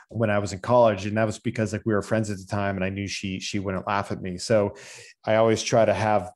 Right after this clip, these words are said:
to be more like her. She's very unique like that, where she's just, she's pretty fearless to, like, "I'm just gonna try this.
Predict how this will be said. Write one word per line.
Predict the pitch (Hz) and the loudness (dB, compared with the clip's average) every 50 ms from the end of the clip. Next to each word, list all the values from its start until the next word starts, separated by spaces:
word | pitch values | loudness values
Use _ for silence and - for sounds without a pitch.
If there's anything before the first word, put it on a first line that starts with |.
| _ - - - _ 139 123 - | _ -20 -20 -20 _ -18 -4 -2
to | 135 | 0
be | 123 127 127 123 120 | 0 4 4 4 4
more | 113 110 113 117 120 117 | 4 4 4 4 6 6
like | 110 110 110 107 - | 6 4 4 2 0
her. | - - 117 127 143 | 0 2 2 2 2
She's | 147 - - 117 101 | 0 -2 -4 -6 -4
very | 92 113 110 110 | 0 0 0 0
unique | 104 101 101 98 107 107 - | 0 0 -2 -2 -2 -2 2
like | 123 117 113 - | 2 0 2 2
that, | - 123 123 123 - | 4 4 4 4 2
where | - 101 | -2 -4
she's | - - - 113 101 - | -4 -4 -4 -4 -4 -4
just, | - 101 - - - _ _ | -6 -8 -8 -12 -16 _ _
she's | - - - 117 101 | -14 -8 -8 -8 -8
pretty | - - - 127 117 110 | -8 -4 -4 -2 -2 0
fearless | 101 - - - 110 107 117 117 127 131 131 131 | -2 -4 -4 -2 0 2 4 4 4 4 4 2
to, | 131 - 120 | -2 -6 -4
like, | 107 104 101 95 - | -2 -2 -2 0 0
"I'm | 101 107 | 0 -2
just | 98 - | -2 -4
gonna | - 107 98 | -4 -4 -4
try | 92 92 - 107 101 101 110 | -4 -4 -2 0 2 2 4
this. | 117 135 131 127 131 | 2 2 0 0 -4